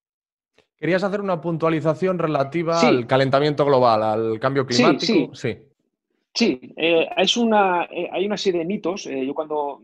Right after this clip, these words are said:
Speaker 2: divulgo sobre, sobre tecnología nuclear hablo de muchos mitos, eh, tengo un hilo con más de cuarenta,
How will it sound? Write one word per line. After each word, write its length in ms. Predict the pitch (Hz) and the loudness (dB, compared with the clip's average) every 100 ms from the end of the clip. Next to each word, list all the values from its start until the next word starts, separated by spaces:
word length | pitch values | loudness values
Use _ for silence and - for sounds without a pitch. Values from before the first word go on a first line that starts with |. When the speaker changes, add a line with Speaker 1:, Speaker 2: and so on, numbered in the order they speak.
| 139 | -20
Speaker 2:
divulgo 260 | 131 147 | -16 -14
sobre, 560 | 139 143 135 135 127 123 | -12 -12 -10 -6 -6 -6
sobre 260 | - 131 127 | -8 -8 -8
tecnología 380 | 131 127 120 139 | -8 -10 -8 -8
nuclear 340 | 127 139 160 | -2 2 2
hablo 240 | 131 139 131 | 0 -4 -4
de 320 | 135 127 120 | -4 -4 -8
muchos 400 | 123 123 139 123 | -14 -14 -14 -12
mitos, 340 | 151 151 156 - | -12 -8 -8 -10
eh, 80 | 123 | -14
tengo 240 | 131 127 | -12 -12
un 80 | 131 | -8
hilo 180 | 135 127 | -8 -8
con 140 | 127 | -8
más 140 | 123 | -8
de 100 | - | -6
cuarenta, 420 | 123 123 160 165 | -6 -6 -2 -2